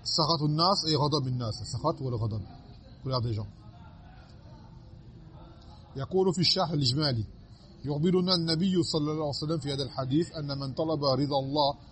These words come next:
بامتثال أوامره واجتناب نواهيه ولم يبالي بسخط الناس وغضب-، وغضبهم وما يوجهونه إليه من الإهانات والضغوط فإن الله سيرضي عنه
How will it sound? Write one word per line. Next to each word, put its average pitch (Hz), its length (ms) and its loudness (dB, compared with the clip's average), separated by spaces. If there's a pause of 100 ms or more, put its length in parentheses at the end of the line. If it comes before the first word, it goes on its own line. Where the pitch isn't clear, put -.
(140)
بامتثال 156 540 2
أوامره 147 540 4 (500)
واجتناب 151 440 2
نواهيه 135 600 4 (420)
ولم 156 260 0
يبالي 165 320 4
بسخط 147 460 0
الناس 127 500 -4 (400)
وغضب-، 143 520 2
وغضبهم 131 1040 2 (580)
وما 147 160 0
يوجهونه 156 760 4
إليه 135 340 4
من 131 160 -2
الإهانات 135 680 2
والضغوط 131 500 0 (1080)
فإن 175 240 2
الله 165 340 4
سيرضي 160 440 4
عنه 131 360 2